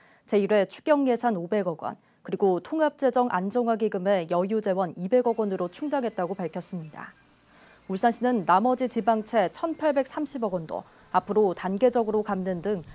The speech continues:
채무를 최소화해 미래 세대의 재정 부담을 경감하는 데 주력하겠다고 설명했습니다.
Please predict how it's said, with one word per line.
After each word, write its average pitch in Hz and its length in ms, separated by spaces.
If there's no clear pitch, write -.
채무를 294 380
최소화해 262 680
미래 202 240
세대의 208 460
재정 196 340
부담을 208 320
경감하는 190 640
데 170 140
주력하겠다고 220 720
설명했습니다. 180 920